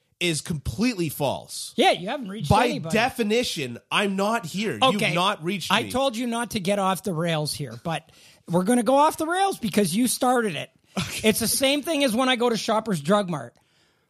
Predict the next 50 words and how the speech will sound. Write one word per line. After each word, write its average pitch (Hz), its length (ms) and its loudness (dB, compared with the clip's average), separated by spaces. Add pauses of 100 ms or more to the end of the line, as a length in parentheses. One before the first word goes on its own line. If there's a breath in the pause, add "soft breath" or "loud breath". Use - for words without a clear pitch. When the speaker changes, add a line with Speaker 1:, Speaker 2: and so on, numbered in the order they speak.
(120)
Speaker 2:
I 190 140 4
never, 196 840 2 (180)
ever 156 540 2 (580)
use 156 340 2
the 156 120 -2
self-checkout, 143 720 -6 (160)
ever. 160 340 0 (600)
I 175 120 2
go 165 180 2
to 247 80 4
Speaker 1:
Okay. 254 60 0
Speaker 2:
this, 214 240 -2
I 180 120 -4
go 185 180 0
to 247 60 0
the 247 120 0
checkout 233 460 -2
and 185 100 -2
the 180 60 0
woman 190 240 0
says, 170 180 -2
"Are 180 40 0
you 175 60 0
paying 180 240 0
cash 185 360 -2
or 185 80 -8
card?" 185 340 -6 (320 loud breath)
And 165 140 2
I'll 165 100 0
say, 175 180 -4
"I'm 165 160 -2
paying 185 280 0
by 175 140 2
card." 156 380 0 (280 soft breath)
And 175 160 2
she'll 185 160 2
go, 170 240 2
"Okay, 208 200 2
well, 180 140 0
I'll 175 60 0
take 202 240 -2
you 196 60 2
over 175 120 -2
at 151 80 -6
the 156 60 -10
self-checkout." 165 600 -4
And 156 80 -6
I'm 156 100 0
like, 156 200 -2
"No, 180 260 -2